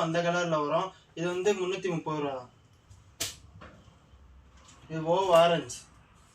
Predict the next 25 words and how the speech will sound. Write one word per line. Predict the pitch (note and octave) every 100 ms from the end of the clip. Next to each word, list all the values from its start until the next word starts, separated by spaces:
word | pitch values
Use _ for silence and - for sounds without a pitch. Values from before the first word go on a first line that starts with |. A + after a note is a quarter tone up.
| _ - - - - _ E3+ D3+ C#3 - - - C#3
ஆ, | C#3 C#3 B2+
டி | G3 A3
வில | G#3 G3+
தான் | G3+ G3+ F#3 E3+
ஐ | F3+ -
பி | F#3
எல் | E3+ D#3
பார்ப்பீங்க, | D3+ D3+ D3+ C#3+
நம்ம | C#3+ C#3+
கடையிலே | D3 D#3 F#3+ F#3+ F3
ஐ | E3 E3
பி | D#3+
எல் | D3
ஃபேன்சி | D#3 E3 D#3+
பைப் | D3+ C#3+ C#3+
வந்திருக்கு. | C#3 C#3 C3+ B2
சென்னை | D3+ E3 D#3+
சூப்பர் | D#3 D#3 D3+
கிங்ஸ், | D#3+ E3 - D3
ராஜஸ்தான் | D#3 E3 D#3 D#3+ D#3 D3+
ராயல்ஸ்னு | D3+ D#3 D3 D3+ D#3+
வந்திருக்கு. | C#3+ D3 D3 G3+ G#3 - - _ _ _ _ _ - - -
ஞானவேல் | D3+ D#3 G3 A3 G#3 F#3+
பிராண்ட்ல | F3+ F3 F3
இருந்து | F3